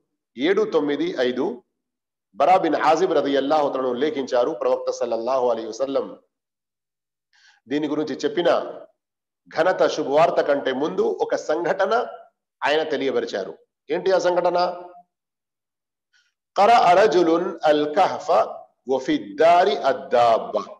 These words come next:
ఒక వ్యక్తి సూరతుల్ కహఫ్ తిలావత్ చేశాడు, పారాయణం చేశాడు. అతని దగ్గరే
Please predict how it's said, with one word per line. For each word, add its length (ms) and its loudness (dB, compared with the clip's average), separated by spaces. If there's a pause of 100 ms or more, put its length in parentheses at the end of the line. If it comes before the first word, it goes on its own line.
(1300)
ఒక 140 0
వ్యక్తి 340 -2
సూరతుల్ 500 0
కహఫ్ 340 -4
తిలావత్ 440 0
చేశాడు, 360 0
పారాయణం 580 2
చేశాడు. 720 -2 (1500)
అతని 380 2
దగ్గరే 800 4